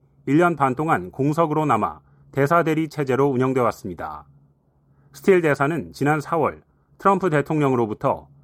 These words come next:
이 기 행정부 첫 주한 대사 후보로 지명됐습니다. 스틸 대사는 지난 천구백오십오 년 서울에서 태어나 천구백칠십 년대 중반 가족과 함께 미국으로 이주했고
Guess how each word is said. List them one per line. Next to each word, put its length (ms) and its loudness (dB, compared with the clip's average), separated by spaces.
이 200 -2
기 160 2
행정부 560 0
첫 280 -2
주한 320 0
대사 240 2
후보로 400 0
지명됐습니다. 880 -6
스틸 300 0
대사는 500 -2
지난 300 0
천구백오십오 760 -2
년 220 -2
서울에서 480 -2
태어나 460 -4
천구백칠십 720 0
년대 300 0
중반 480 -4
가족과 460 2
함께 320 -2
미국으로 520 -2
이주했고 640 -4